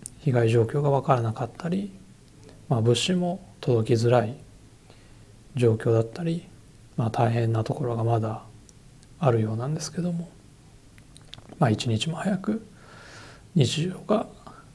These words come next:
取り戻せるように願っております。さて、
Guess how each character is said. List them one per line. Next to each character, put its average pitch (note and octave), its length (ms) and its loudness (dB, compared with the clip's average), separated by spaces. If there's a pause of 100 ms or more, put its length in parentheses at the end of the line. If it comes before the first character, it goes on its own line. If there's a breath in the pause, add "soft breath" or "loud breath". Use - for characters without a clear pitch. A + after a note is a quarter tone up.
取 A#2+ 160 4
り A2+ 80 0
戻 A2 160 0
せ - 180 -6
る G3+ 80 -12
よ F#3 140 2
う F3+ 40 0
に E3+ 160 -8 (880)
願 A2+ 200 2
っ G2+ 40 -6
て - 120 -14
お F#3 80 -4
り F#3+ 80 -2
ま F#3+ 140 -8
す。 - 340 -10 (4000 loud breath)
さ - 240 4
て、 A#2+ 400 0